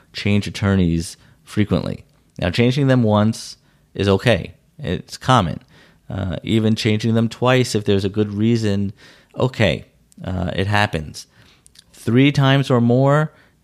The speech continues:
those are big red flags, uh, for the court, uh, that are not gonna be in your favor, okay? Uh, that just means people who go on their third and fourth attorney, uh, there's an issue there that needs to be addressed.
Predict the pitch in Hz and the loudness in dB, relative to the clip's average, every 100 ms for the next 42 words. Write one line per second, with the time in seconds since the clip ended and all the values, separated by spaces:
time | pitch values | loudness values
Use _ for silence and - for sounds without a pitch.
0 | _ - 117 127 92 - 123 120 113 110 | _ 2 2 2 0 2 2 2 0 0
1 | - 98 90 - - - - - 85 82 | -4 -4 -4 -6 -8 -14 -12 -8 -8 -4
2 | 85 76 - 131 156 - - - _ _ | -4 -4 -2 2 2 0 -18 -20 _ _
3 | 104 98 98 98 95 90 95 110 120 110 | -4 -4 -2 0 0 0 2 2 2 0
4 | 98 104 92 95 95 - 82 71 50 - | 0 0 2 2 2 0 -4 -6 -10 -16
5 | - - - 87 92 - - _ - 95 | -18 -14 -6 -4 -4 -8 -20 _ -10 -6
6 | 90 82 - - 107 107 110 104 - - | -4 -6 -6 0 0 2 0 -2 -6 -14
7 | - 95 98 98 95 - 113 113 110 110 | -10 -2 2 2 0 0 -2 0 0 -2
8 | 104 101 98 85 - 113 110 104 - 107 | 0 2 2 0 0 2 2 0 0 0
9 | 95 82 104 107 113 117 - - - - | 0 -4 -2 0 0 -2 -6 -18 -20 -20
10 | - - 98 92 92 101 98 - 139 98 | -20 -8 -4 -2 0 0 0 -2 0 2
11 | 92 85 85 76 92 - 90 85 95 90 | 2 2 2 0 -2 -2 0 0 0 0
12 | 67 - | -2 -8